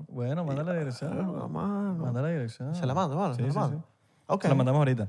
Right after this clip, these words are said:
Speaker 2: All right.
Speaker 1: Muchachos, gracias por ver el episodio de hoy. Espero que les haya gustado. Si este tipo de, de episodios les gusta, bueno, comenta. Y, y mira,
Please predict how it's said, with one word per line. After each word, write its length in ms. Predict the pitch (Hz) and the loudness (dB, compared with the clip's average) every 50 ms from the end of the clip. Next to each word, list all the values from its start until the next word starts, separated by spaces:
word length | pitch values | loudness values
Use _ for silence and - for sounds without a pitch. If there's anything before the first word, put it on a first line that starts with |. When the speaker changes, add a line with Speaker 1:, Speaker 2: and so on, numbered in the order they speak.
| - | -4
Speaker 2:
All 100 | - - 330 | -4 -4 -4
right. 480 | 349 285 233 285 - - - - - | -4 -4 -6 -8 -12 -14 -12 0 4
Speaker 1:
Muchachos, 300 | 160 156 208 208 196 202 | 8 10 12 12 12 10
gracias 260 | 185 185 185 175 208 196 | 10 10 10 8 8 6
por 100 | 196 190 | 8 8
ver 140 | 185 190 196 | 8 8 8
el 80 | 202 | 6
episodio 300 | 196 185 170 175 196 202 190 | 6 4 4 6 6 6 6
de 40 | 185 | 6
hoy. 140 | 190 202 196 | 6 6 6
Espero 220 | 180 - 190 190 196 | 4 4 2 2 2
que 80 | 196 | 4
les 80 | 180 180 | 6 6
haya 60 | 190 | 8
gustado. 360 | 190 170 - 208 196 190 190 | 8 8 8 8 8 8 8
Si 80 | 185 190 | 6 4
este 120 | 180 214 208 | 4 2 2
tipo 160 | 220 208 214 | 2 2 4
de, 120 | 202 190 | 4 2
de 180 | 175 165 156 160 | 2 2 2 2
episodios 300 | 156 156 143 165 175 190 | 2 2 4 4 4 6
les 120 | 185 165 | 6 6
gusta, 460 | 160 180 208 220 - 240 247 240 - - | 6 4 4 4 6 4 4 4 2 2
bueno, 220 | 139 139 151 160 151 | 2 4 4 4 4
comenta. 540 | 135 131 139 156 185 202 202 233 208 - - _ _ _ _ _ _ _ | 2 2 4 4 4 4 4 2 2 0 -4 _ _ _ _ _ _ _
Y, 140 | - 170 165 - _ _ - | -8 -8 -8 -8 _ _ -10
y 100 | 175 180 | -4 0
mira, 240 | 170 139 113 95 | 2 2 2 0